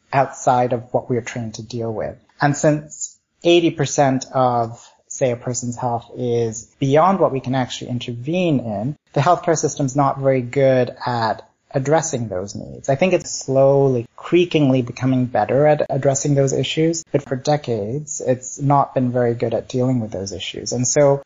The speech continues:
I think, especially in North America, we've had a kind of a lost few decades of really understanding what health is. And to understand health is not just technical, high resource interventions on molecular levels or on cellular levels.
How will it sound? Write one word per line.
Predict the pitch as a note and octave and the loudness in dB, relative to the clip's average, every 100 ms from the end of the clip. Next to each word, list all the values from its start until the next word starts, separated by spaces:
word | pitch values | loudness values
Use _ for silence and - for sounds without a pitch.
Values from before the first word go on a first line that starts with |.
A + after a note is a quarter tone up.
| _ | _
I | D3 | 0
think, | G3+ A#3 A#3+ - | 4 4 2 -2
especially | - - G3+ - F3+ | -4 2 0 0 -2
in | D3 | 2
North | C3+ B2+ | 2 0
America, | C3 B2+ B2 B2 | 0 0 0 -2
we've | B2 | -2
had | B2 C3+ | 0 0
a | |
kind | B2+ C3+ | 0 0
of | C3 | 2
a | |
lost | C3 B2+ B2+ C3 - | 2 4 2 -2 -8
few | - B2+ | -2 -2
decades | B2+ C3+ - E3 D3 | 0 -2 0 0 2
of | B2+ A#2 - _ - | -2 -4 -12 _ 0
really | C3+ D#3 D3 C#3 | 4 6 6 4
understanding | C#3 C3+ C3 - B2 A#2+ A#2 | 2 2 2 0 0 2 0
what | G2+ G#2+ | -2 -6
health | - G#2+ G2+ C#3 | -4 -4 -2 0
is. | A2+ D#2+ - - | 0 0 -6 -10
And | A2+ A2+ | -6 -4
to | C3 | -2
understand | B2 B2+ - B2+ A#2+ | 0 0 0 0 0
health | - A#2+ A2+ - - | 0 0 0 0 -2
is | C#3 C3 | 0 2
not | C#3+ C#3+ C#3+ C#3+ - | 4 6 4 2 -4
just | - C3+ A#2 A2+ - - _ - | 2 4 4 0 -8 -12 _ -2
technical, | C#3+ C3 C3+ - C3 B2+ B2 B2 - _ | -2 0 -2 2 2 4 2 -2 -6 _
high | - - C#3 | -6 2 4
resource | C3 C3 B2 C3+ A#2+ - | 4 0 -2 -2 -2 -2
interventions | B2 B2 A#2+ A#2+ A2+ B2 A#2 | -4 -4 -2 -2 -2 -2 -2
on | - A#2+ A#2 G#2+ A2 A2+ | -4 -4 -2 -2 -4 -2
molecular | C3 A#2+ A#2+ A#2+ - B2+ A#2+ A#2 A#2 | 0 2 2 0 -2 0 2 2 2
levels | A#2 A2+ A2 G#2+ A2 A2 | 2 2 2 -2 -2 -2
or | G2 | -2
on | G#2 | -2
cellular | G2+ C3 B2 A#2 A#2+ A2+ | -2 2 2 2 0 0
levels. | A2+ A2 A2+ A2 A2+ | 0 0 0 0 -2